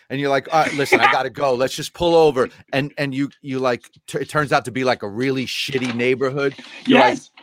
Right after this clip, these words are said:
Speaker 1: "I, I think I'll just hold it. Uh, I'll keep going." <laughs>
Speaker 2: Or you get a creepy feeling. You get a little
Speaker 1: Right.
Speaker 2: weird, creepy feeling.
Speaker 1: Right. You're like, "Nah, I ain't getting out."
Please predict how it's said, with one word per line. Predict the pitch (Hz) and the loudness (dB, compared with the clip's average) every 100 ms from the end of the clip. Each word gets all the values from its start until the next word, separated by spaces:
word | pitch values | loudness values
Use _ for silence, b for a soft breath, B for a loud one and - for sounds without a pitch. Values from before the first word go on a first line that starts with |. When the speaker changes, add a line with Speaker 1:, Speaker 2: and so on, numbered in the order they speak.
| - - | -14 -6
Speaker 1:
"I, | 151 147 | -2 0
I | |
think | - 170 | 0 0
I'll | 147 | 0
just | 113 127 | -2 -2
hold | 127 120 110 | 2 2 2
it. | 92 - | -4 -2
Uh, | 131 143 | -2 0
I'll | |
keep | 139 170 131 | 0 -2 2
going." | 156 117 98 - - | 4 4 0 -4 0
<laughs> | 190 | 4
Speaker 2:
Or | 190 | 4
you | 208 | 6
get | 220 | 4
a | - | 4
creepy | - - 202 240 247 170 | 4 4 4 4 2 2
feeling. | - 180 190 208 240 202 _ - | 0 2 4 4 2 0 _ 2
You | 170 | 4
get | 190 | 4
a | |
little | 165 180 | 4 4
Speaker 1:
Right. | 147 135 | 6 4
Speaker 2:
weird, | 180 185 156 | 4 4 2
creepy | 185 185 170 | -2 -2 -6
feeling. | - 180 143 | -6 2 4
Speaker 1:
Right. | 120 127 | 4 0
You're | 135 | -4
like, | 135 127 107 | 0 -2 0
"Nah, | 135 127 | 2 4
I | 135 | 4
ain't | 135 | 0
getting | 123 110 | -2 -2
out." | 104 92 | -2 -4